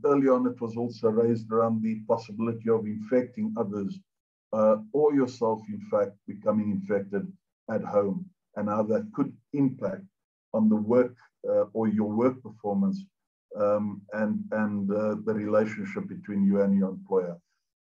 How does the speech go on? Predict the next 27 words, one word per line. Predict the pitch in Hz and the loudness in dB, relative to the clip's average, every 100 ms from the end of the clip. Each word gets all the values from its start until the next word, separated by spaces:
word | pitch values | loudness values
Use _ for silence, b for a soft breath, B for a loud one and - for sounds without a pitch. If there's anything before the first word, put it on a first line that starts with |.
| _ _ | _ _
So | - | 2
every | 143 143 143 | 4 6 4
employer | 139 135 139 | 4 4 4
shall | - 127 123 | 4 4 4
conduct | - 117 110 135 135 - _ - | 2 0 2 2 0 -4 _ 0
his | 135 147 123 | 0 2 2
or | 123 | 2
her | 123 | 2
undertaking | 123 117 113 - 139 143 143 131 | 0 -4 -8 0 0 0 0 0
in | 117 | 0
such | 107 131 127 - | 0 -2 0 -2
a | |
manner | 113 131 143 127 110 - _ _ _ - | 0 2 4 4 2 -8 _ _ _ -4
as | 120 - | -2 0
to | 123 | 0
ensure, | 120 - 165 147 127 147 - _ _ _ _ _ _ | 0 -2 4 6 6 4 -6 _ _ _ _ _ _
as | 120 123 | 2 2
far | - 143 143 139 | 0 2 4 2
as | 120 | 0
is | 120 113 | -4 -2
reasonably | 123 123 120 110 110 110 | 0 2 0 -6 -6 -2
practicable, | - 180 175 135 107 98 95 - _ _ _ _ - | 2 2 2 -8 -6 -6 -6 -10 _ _ _ _ 2
that | 117 - | 2 2
persons | 147 143 147 139 127 - - | 4 6 6 2 2 -2 0
other | 170 175 180 | 2 4 4
than | 151 143 127 | 6 6 6
those | 123 123 107 | 4 4 0